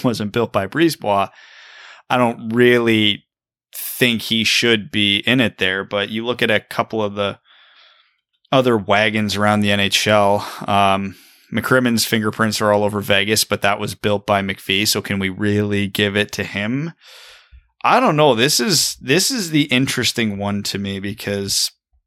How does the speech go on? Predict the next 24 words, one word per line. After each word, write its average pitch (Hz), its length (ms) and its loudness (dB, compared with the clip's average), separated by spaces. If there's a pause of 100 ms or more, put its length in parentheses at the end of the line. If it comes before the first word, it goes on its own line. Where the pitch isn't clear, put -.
based 165 280 2
on 175 120 2
the 139 60 2
normal 123 340 0
criteria, 120 680 2
this 113 160 -2
could 117 200 -4
go 107 160 -2
a - 20 0
lot 98 340 -2
of 107 140 -8
different 107 340 -6
ways, 120 400 0
but 123 320 0 (1300)
this 139 280 2
is 175 160 2
an 190 140 -4
answer 151 560 -2 (340)
people 147 540 0 (140)
aren't 131 280 2 (180)
gonna 131 260 4
wanna 117 400 -2
hear. 110 600 -4 (1160)
But 120 260 0